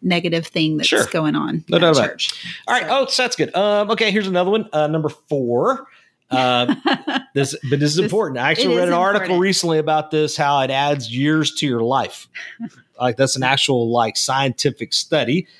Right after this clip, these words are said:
Speaker 2: but this is true for us. You gotta admit this is true for us.
Speaker 1: Yes.
Speaker 2: Okay, so, uh, number four, uh,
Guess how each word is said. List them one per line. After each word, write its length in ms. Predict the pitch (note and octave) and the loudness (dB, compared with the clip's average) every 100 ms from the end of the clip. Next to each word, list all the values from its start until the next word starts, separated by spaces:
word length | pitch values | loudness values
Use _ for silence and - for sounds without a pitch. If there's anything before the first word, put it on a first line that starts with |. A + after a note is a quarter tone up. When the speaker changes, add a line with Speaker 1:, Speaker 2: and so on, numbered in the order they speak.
| _ C3 | _ -2
Speaker 2:
but 120 | C#3 | 0
this 180 | C#3+ F#3 | 2 0
is 100 | - | -2
true 220 | C4 D4 | 0 0
for 180 | C#4 G#3 | 0 0
us. 140 | G3+ F3 | 2 2
You 60 | |
gotta 180 | D3+ D#3+ | 2 2
admit 180 | F3+ F3+ | 2 2
this 120 | F3 | 2
is 40 | - | 2
true 200 | G3 D#3+ | 0 2
for 100 | D3+ | 0
us. 100 | C#3+ | 0
Speaker 1:
Yes. 220 | - - - | -8 -14 -4
Speaker 2:
Okay, 240 | D#3+ B2+ | -4 -2
so, 340 | - E3 D3 D3 | -2 0 0 0
uh, 140 | C3+ | 0
number 260 | C3 D3 F#3 | 2 2 2
four, 340 | - D3+ D3+ D3+ - _ | 0 0 0 -4 -20 _
uh, 200 | C#3 C3+ | -2 -2